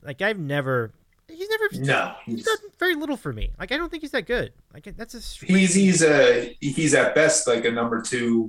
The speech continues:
Speaker 2: wide receiver, and he got paid superstar money,
Speaker 1: I know.
Speaker 2: um, which is just, it's, it's <laughs> unheard of,
Speaker 1: It's,
Speaker 2: but, you
Speaker 1: it,
Speaker 2: know,
Speaker 1: it's
Speaker 2: it's,
Speaker 1: not
Speaker 2: it's
Speaker 1: gonna
Speaker 2: the
Speaker 1: be worth it.
Speaker 2: Jaguars, so.
Speaker 1: Yeah, exactly.
Speaker 2: Yeah.
Speaker 1: It's not gonna be worth it. There's no doubt. Um, okay, so that's a great setup for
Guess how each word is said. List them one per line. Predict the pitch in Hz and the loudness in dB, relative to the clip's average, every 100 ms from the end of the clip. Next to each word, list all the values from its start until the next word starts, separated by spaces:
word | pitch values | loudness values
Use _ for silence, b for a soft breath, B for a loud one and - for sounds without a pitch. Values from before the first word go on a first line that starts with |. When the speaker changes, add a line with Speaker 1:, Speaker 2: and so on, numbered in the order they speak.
| 101 | 0
Speaker 2:
wide | 113 113 | 2 2
receiver, | 113 - 123 131 147 147 | 2 0 0 2 2 2
and | 123 117 | 0 -2
he | 117 | 0
got | 113 113 110 | 4 4 4
paid | 131 120 113 | 0 0 -4
superstar | - - 151 131 - 120 117 | -2 0 2 0 2 2 2
money, | 117 113 104 101 | -2 -2 -4 -6
Speaker 1:
I | |
know. | 123 117 | -6 -4
Speaker 2:
um, | 107 107 107 104 101 | -2 0 -2 -2 -6
which | 107 113 123 | -6 -6 -4
is | 113 | -4
just, | - - - - - - _ | -4 -2 -2 -4 -12 -20 _
it's, | 120 113 - - | -4 -2 -2 0
it's | 127 - | 2 4
<laughs> | - | 4
unheard | 196 143 139 131 | 4 6 4 4
of, | 113 - | 2 0
Speaker 1:
It's, | 139 | -2
Speaker 2:
but, | 113 107 - - B B B B B _ - | -2 -2 -4 -12 B B B B B _ -10
you | 208 | -8
Speaker 1:
it, | |
Speaker 2:
know, | 202 | -4
Speaker 1:
it's | 196 - | -4 -4
Speaker 2:
it's, | 175 | 0
Speaker 1:
not | 185 202 | 2 4
Speaker 2:
it's | 196 165 | 4 2
Speaker 1:
gonna | 180 | 6
Speaker 2:
the | 202 | 6
Speaker 1:
be | |
worth | 175 | 6
it. | - | 4
Speaker 2:
Jaguars, | 107 98 101 | 2 0 -4
so. | - 110 110 127 | -8 -8 -10 -4
Speaker 1:
Yeah, | 151 127 113 | -2 -2 -6
exactly. | 143 139 123 113 | -4 -2 0 -2
Speaker 2:
Yeah. | 101 101 - | -6 -10 -16
Speaker 1:
It's | 127 | -6
not | 147 | -2
gonna | 143 | -2
be | 123 | -2
worth | 117 113 | -4 -6
it. | 113 110 - | -10 -14 -14
There's | 131 | -8
no | 131 | -6
doubt. | 123 117 - b b b b | -4 -6 -8 b b b b
Um, | 170 220 | -4 -2
okay, | 359 302 | 0 -2
so | 277 262 | -4 -4
that's | 277 359 | -4 -4
a | |
great | 208 208 196 | -2 -2 -2
setup | 190 156 131 - | -2 -2 -2 -6
for | - 120 117 110 | -8 -6 -4 -4